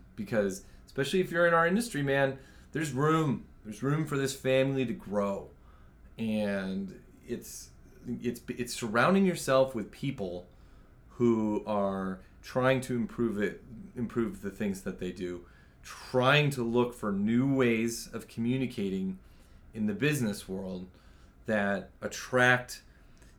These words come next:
the, the, the customers, the guests that you, you want to attract. You know,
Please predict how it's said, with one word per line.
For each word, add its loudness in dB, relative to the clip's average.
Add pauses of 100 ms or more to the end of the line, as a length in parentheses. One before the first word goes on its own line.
the, -4
the, -4
the -10
customers, -2
the -10
guests 0
that -4
you, 0 (240)
you -2
want 2
to 2
attract. -2 (640)
You -2
know, -4